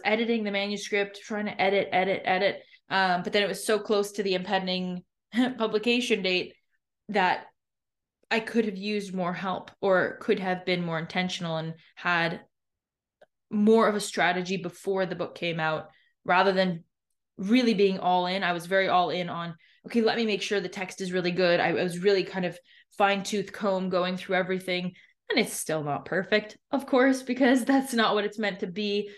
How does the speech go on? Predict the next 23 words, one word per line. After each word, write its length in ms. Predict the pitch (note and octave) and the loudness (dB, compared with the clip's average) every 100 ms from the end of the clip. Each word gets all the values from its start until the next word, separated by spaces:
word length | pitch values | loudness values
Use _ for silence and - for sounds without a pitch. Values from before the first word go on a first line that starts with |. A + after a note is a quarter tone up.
| - - | -20 0
But, 120 | C4 | 4
you 100 | C#4+ | 4
know, 100 | A#3 | 6
I 60 | G#3 | 4
was 160 | G3+ | 2
really 320 | G3+ C4 B3 | 2 2 2
doing 220 | A3+ A3+ G#3+ | 4 4 4
my 120 | G3+ | 2
best 340 | F#3+ F3+ - | 2 -2 -6
to 60 | F#3 | -10
say, 180 | G3 F3+ | -6 -6
"Okay, 340 | G3 F#3 F3+ _ - | -4 -6 -6 _ 2
does 200 | A#3 G#3+ | 2 2
this 160 | A3 | 0
sentence 360 | - G3+ G#3 F#3 | -2 -4 -6 -4
matter? 420 | F#3+ F#3+ - - - _ | 0 0 -2 -10 -18 _
Does 200 | G#3+ A3 | 2 2
this 180 | G#3+ G#3 - - | 2 -2 -6 -6
section 460 | - A3+ - F#3+ | -2 -2 -2 -4
matter?" 400 | E3+ D#3+ D3 B2 - - - | -2 -2 -4 -8 -12 -14 -2
Um, 360 | F3 F3 E3 - | -2 -2 -6 -4
and 100 | G3 | 0
I 220 | E3+ - | 0 -2